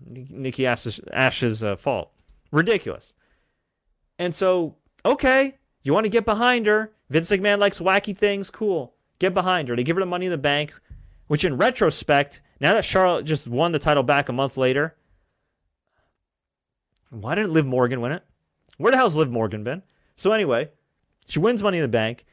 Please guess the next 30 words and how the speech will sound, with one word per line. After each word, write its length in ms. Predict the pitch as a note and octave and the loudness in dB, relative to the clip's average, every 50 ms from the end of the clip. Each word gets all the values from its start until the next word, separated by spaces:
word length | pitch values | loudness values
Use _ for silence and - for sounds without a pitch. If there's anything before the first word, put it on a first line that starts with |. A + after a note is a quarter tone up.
| _ _ | _ _
She 160 | - - E3+ | -10 -10 -10
cashes 540 | D3+ - F#3 A#3+ B3 A#3 - - A3+ F#3+ G#3+ | -8 -2 0 2 2 2 0 -2 -2 0 0
in 140 | A#3 A3 G#3+ | 0 0 0
immediately 720 | F#3 E3 F3+ A3 C#4+ D#4 D#4+ E4+ D#4 B3 G#3 A3+ A3+ A3+ | -4 -2 -2 0 2 2 4 4 2 2 2 2 0 0
the 140 | G#3+ G3+ F#3 | 0 -2 -4
next 340 | F3+ G#3+ C#4 D#4 D4+ - - | -2 0 0 0 0 -2 -8
night, 460 | G3+ E3 F3 D#3+ C#3+ D3+ F#3+ A#3 - _ _ _ _ _ _ _ _ _ _ _ _ _ _ _ _ _ _ _ _ _ _ _ | -2 2 2 4 4 2 0 -4 -10 _ _ _ _ _ _ _ _ _ _ _ _ _ _ _ _ _ _ _ _ _ _ _
and 160 | A3 B3 C4+ | -4 -2 2
then 460 | C#4 D4+ D#4 E4 E4 E4 E4 D4 G3+ _ _ _ _ _ _ - - - - | 2 2 4 4 2 0 -4 -12 -16 _ _ _ _ _ _ -20 -20 -20 -10
she 180 | - - - - | -2 0 0 2
loses 520 | C4 B3+ D4 D#4+ D#4 B3+ A#3+ C4+ B3 A#3 | 4 4 4 4 4 4 4 2 2 2
a 40 | B3+ | 0
month 240 | B3+ C4+ C4+ B3 B3+ | 0 0 -2 0 0
later. 460 | B3 C4 B3 A#3 E3 A2 - - _ _ _ _ _ _ _ _ _ _ _ _ _ _ _ _ _ _ _ _ _ _ _ _ _ _ _ _ _ _ _ _ _ _ _ F3 _ _ _ _ _ _ _ _ _ _ _ _ _ _ _ _ | 2 2 2 2 0 -2 -6 -10 _ _ _ _ _ _ _ _ _ _ _ _ _ _ _ _ _ _ _ _ _ _ _ _ _ _ _ _ _ _ _ _ _ _ _ _ _ _ _ _ _ _ _ _ _ _ _ _ _ _ _ _
Wouldn't 320 | - A3 F#3+ B3+ D#4+ F4 F4+ | -6 -2 0 0 2 2 0
it 40 | F4+ | 0
have 100 | F4 D4+ | 0 0
made, 320 | D4 D4 C#4 B3+ A#3 - | -2 -2 -4 -4 -8 -10
wouldn't 280 | - B3+ D4+ E4 F4 F4+ | -10 -8 -8 -6 -4 -4
it 20 | |
have 100 | F4 C#4+ | -4 -2
made 200 | G#3 G#3 A3 A3 | 0 0 0 0
more 160 | A3 G#3+ G3 D3+ | 2 2 2 0
sense, 520 | - - - C#3 D#3 F#3 F#3 - - - | 0 0 0 2 2 0 -2 -8 -14 -10
based 320 | - - D#3+ E3 E3 - | -2 0 0 0 2 0
on 300 | F3 D#3 D3+ C#3 B2 A2+ - | 2 2 2 0 -2 -6 -8
even 220 | D3 D3+ C#3+ A#2+ | -6 -4 -4 -4
Charlotte 360 | G#2+ - - B2 C#3+ D#3 D#3 | -4 0 2 2 4 4 2
mentioning 360 | C3+ D3+ D3+ D3+ - E3+ D#3+ D#3 | 2 0 -2 -2 -4 -6 -4 -2
her, 240 | E3+ F3 F3+ - | -2 -2 -2 -6